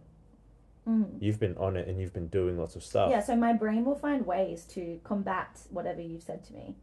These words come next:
Speaker 2: Right.
Speaker 1: Because I'm angry.
Speaker 2: Right.
Speaker 1: So my, my brain will just bleh.
Speaker 2: Right.
Speaker 1: Like, "No, no, whoa, whoa, you're wrong.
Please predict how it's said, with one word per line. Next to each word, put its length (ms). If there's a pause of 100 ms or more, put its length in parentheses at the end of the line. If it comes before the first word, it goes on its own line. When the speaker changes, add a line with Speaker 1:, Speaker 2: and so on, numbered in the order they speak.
Speaker 2:
Right. 360 (640)
Speaker 1:
Because 260
I'm 140
angry. 420 (340)
Speaker 2:
Right. 300 (360)
Speaker 1:
So 200
my, 300
my 260
brain 540
will 160
just 320 (300)
bleh. 240 (680)
Speaker 2:
Right. 340
Speaker 1:
Like, 300 (1000)
"No, 160
no, 140
whoa, 400
whoa, 280
you're 100
wrong. 320